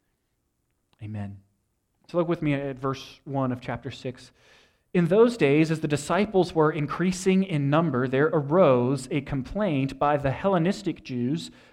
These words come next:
against the Hebraic Jews that their widows were being overlooked in the daily distribution." And so the problem here is really boring, kind of. Right? The, the threat to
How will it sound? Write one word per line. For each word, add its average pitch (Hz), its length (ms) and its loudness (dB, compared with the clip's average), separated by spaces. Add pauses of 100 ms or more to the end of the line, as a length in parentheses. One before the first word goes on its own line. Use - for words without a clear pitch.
against 143 320 -2
the 156 80 -2
Hebraic 202 600 2
Jews 127 520 0 (220)
that 156 320 2
their 190 240 6
widows 135 760 0 (220)
were 156 100 0
being 165 440 0
overlooked 165 800 2 (340)
in 147 100 2
the 143 80 2
daily 139 680 2 (400)
distribution." 123 920 0 (280)
And 165 240 -2
so 180 300 0 (300)
the 160 80 0
problem 262 580 4
here 131 720 0 (260)
is 160 540 0 (960)
really 185 220 2
boring, 123 480 -6 (400)
kind 127 240 -12
of. 123 100 -18 (440)
Right? 175 160 0
The, 180 80 2
the 170 120 2
threat 247 500 0
to 214 380 0